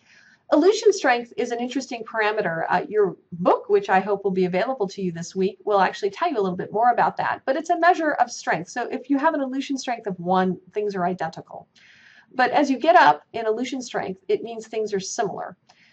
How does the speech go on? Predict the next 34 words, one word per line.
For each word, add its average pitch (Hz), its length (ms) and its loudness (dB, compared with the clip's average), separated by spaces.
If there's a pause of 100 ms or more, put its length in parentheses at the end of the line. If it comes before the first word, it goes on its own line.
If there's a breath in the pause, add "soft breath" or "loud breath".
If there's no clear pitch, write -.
So 269 220 4
what 294 260 2
kind 392 300 0
of - 100 -4
column 240 460 0
must 190 240 -4
this 190 160 -2
be? 180 240 -4
So 180 160 -4
pentane 269 720 -2
is 214 100 -4
a 208 80 0
super, 302 560 -4
super 254 480 0
weak 202 400 -2
eluent, 190 600 -2 (280)
and 196 100 -4
methanol 240 440 2
is 196 100 -6
a 170 40 -12
strong 196 540 0
eluent. - 440 -12
So 208 160 0
is 208 140 4
it 196 100 4
a 185 40 2
normal 214 500 2
phase 330 280 -4
column 339 400 -4 (380 soft breath)
or 214 100 0
a - 20 0
reversed 202 520 2
phase - 240 -10
column? - 400 -10